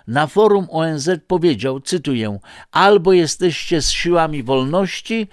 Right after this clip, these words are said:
albo jesteście z Maduro i jego chaosem”. Chiny, Rosja, Turcja, Iran, Kuba i Boliwia zdecydowanie poparły urzędującego prezydenta Wenezueli Maduro.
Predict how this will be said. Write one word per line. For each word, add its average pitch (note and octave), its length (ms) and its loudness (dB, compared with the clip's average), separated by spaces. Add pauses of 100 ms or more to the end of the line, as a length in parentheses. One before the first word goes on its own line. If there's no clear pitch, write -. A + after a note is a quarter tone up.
(280)
albo E3+ 360 2
jesteście D3+ 640 -2
z G2+ 120 -6
Maduro F#3+ 560 2
i F3 80 0
jego D#3+ 300 0
chaosem”. B2+ 680 -2 (420)
Chiny, G#3+ 720 -2
Rosja, F#3 600 2
Turcja, F#3+ 640 2
Iran, F#3+ 720 2
Kuba F#3+ 540 2
i F3 100 0
Boliwia E3+ 640 0 (360)
zdecydowanie F3 1040 0
poparły E3+ 580 0
urzędującego D3+ 1000 -2
prezydenta C#3+ 640 -2
Wenezueli C3 640 -2
Maduro. B2 560 -4